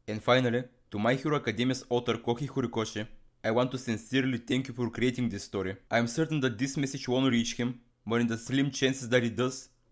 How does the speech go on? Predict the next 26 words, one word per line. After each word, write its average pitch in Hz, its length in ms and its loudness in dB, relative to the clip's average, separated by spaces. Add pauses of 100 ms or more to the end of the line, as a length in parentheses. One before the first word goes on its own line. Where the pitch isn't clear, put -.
(240)
I 117 60 2
just 139 200 0
want 139 140 4
to 135 80 -4
say 123 160 2
thank 113 300 -2
you. 101 120 -6 (640)
Thank 135 180 2
you 151 40 -4
for 127 160 -4
changing 123 360 0
my 117 120 2
life 117 200 0
for 113 120 -6
the 104 100 -2
better. 104 340 -2 (300)
I 117 120 0
really 120 200 2
do 120 120 -4
not 123 220 0
know 120 140 2
where 120 220 6
I 117 60 6
would 113 180 2
be 113 100 0
now 120 320 4